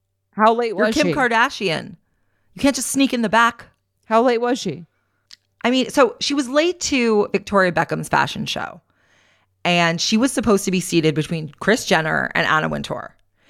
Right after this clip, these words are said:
Speaker 2: And she comes in, like, fifty minutes late, I think was the, was the average. And as she's coming in, she's going to, like, say hi to David Beckham, who is sitting next to Anna Wintour.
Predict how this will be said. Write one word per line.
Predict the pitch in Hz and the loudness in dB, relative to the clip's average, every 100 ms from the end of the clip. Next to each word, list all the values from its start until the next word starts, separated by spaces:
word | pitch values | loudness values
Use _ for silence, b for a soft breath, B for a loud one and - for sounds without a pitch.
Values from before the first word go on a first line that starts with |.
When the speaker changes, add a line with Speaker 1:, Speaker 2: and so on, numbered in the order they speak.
| b b b _ - | b b b _ -4
Speaker 2:
And | 180 175 160 160 156 - - _ _ _ _ _ - | 0 2 0 -2 -6 -8 -16 _ _ _ _ _ -6
she | - 233 | -2 0
comes | 226 240 214 | 2 0 2
in, | 190 175 | 0 0
like, | 160 156 - _ _ - | 0 0 -2 _ _ -2
fifty | 220 220 202 | 0 0 2
minutes | 185 180 | 2 2
late, | 175 160 | 0 0
I | - | -2
think | 156 156 156 | -2 -2 -4
was | 139 | -2
the, | 160 156 151 - | -2 -2 -4 -4
was | 160 | -4
the | 160 165 | 0 0
average. | 165 165 190 208 - B B B | 0 2 0 0 -6 B B B
And | 175 185 - - | -4 -4 -4 0
as | 190 254 | 0 0
she's | 262 233 | -8 -2
coming | 262 220 233 | 0 0 0
in, | 285 214 196 | 0 0 -2
she's | - 190 170 | -2 0 4
going | 190 185 | 4 2
to, | 180 | 0
like, | 170 - | -2 -2
say | - 208 | 0 0
hi | 240 190 | 2 2
to | 185 | 2
David | 175 175 170 | 0 0 0
Beckham, | 151 151 143 143 147 143 b b - | 0 0 0 0 -2 -10 b b -2
who | 190 170 | 2 2
is | 160 135 - _ _ | 0 -4 -12 _ _
sitting | - - 170 165 | -4 0 2 0
next | 160 143 | -4 -4
to | - | -2
Anna | 151 151 | 0 -2
Wintour. | 131 151 - - | -6 -8 -10 -12